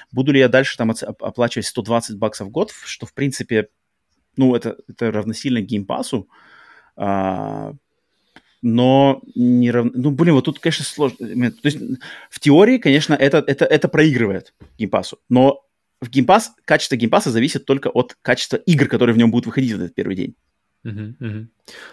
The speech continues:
Speaker 2: То есть нам,
Speaker 1: Это, опять
Speaker 2: по,
Speaker 1: же,
Speaker 2: по, по
Speaker 1: время.
Speaker 2: идее, мы все, мы все еще ждем. Вот
Speaker 1: Мы
Speaker 2: от
Speaker 1: все еще,
Speaker 2: PlayStation мы
Speaker 1: мы
Speaker 2: ж-
Speaker 1: все еще вот в этом пока, типа, все
Speaker 2: Да.
Speaker 1: подготовки,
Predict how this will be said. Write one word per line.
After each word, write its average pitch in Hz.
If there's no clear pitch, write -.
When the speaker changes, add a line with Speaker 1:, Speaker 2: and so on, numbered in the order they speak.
Speaker 2:
То 131
есть 123
нам, 139
Speaker 1:
Это, 151
опять -
Speaker 2:
по, -
Speaker 1:
же, 123
Speaker 2:
по, 143
по 139
Speaker 1:
время. -
Speaker 2:
идее, 156
мы 143
все, 160
мы 143
все 165
еще 147
ждем. 113
Вот 110
Speaker 1:
Мы 104
Speaker 2:
от 113
Speaker 1:
все 180
еще, 147
Speaker 2:
PlayStation 123
мы 123
Speaker 1:
мы 156
Speaker 2:
ж- -
Speaker 1:
все 156
еще 226
вот 165
в 120
этом 143
пока, 147
типа, -
все 135
Speaker 2:
Да. -
Speaker 1:
подготовки, 139